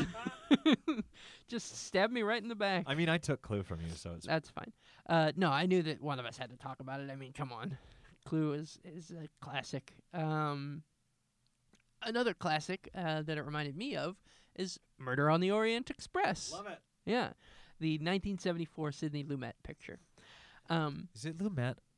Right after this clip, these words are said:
Speaker 2: or Lumet?
Speaker 1: Uh, it's Lumet. He's a New Yorker. Uh, s-, he's
Speaker 2: Well, that's disappointing.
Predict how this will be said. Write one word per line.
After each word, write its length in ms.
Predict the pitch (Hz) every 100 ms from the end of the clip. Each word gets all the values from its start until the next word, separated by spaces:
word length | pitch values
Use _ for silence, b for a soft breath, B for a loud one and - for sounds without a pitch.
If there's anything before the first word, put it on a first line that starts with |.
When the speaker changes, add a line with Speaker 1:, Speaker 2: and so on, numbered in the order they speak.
| _ _
Speaker 2:
or 60 | 98
Lumet? 420 | 95 92 85 - - _ _ -
Speaker 1:
Uh, 160 | 233
it's 160 | 226 -
Lumet. 300 | 233 180 135 -
He's 340 | 160 175 156
a 160 | 156 147
New 140 | 151
Yorker. 340 | 147 139 - 156 _ _ _ _ _ _ _ _ _ _ _ _ _ _ _ _ _ _
Uh, 60 | 165 156 151 147 156 156 b b b b -
s-, 180 | - - -
he's 100 | 165
Speaker 2:
Well, 100 | 87
that's 140 | 82
disappointing. 600 | - - 90 85 82 82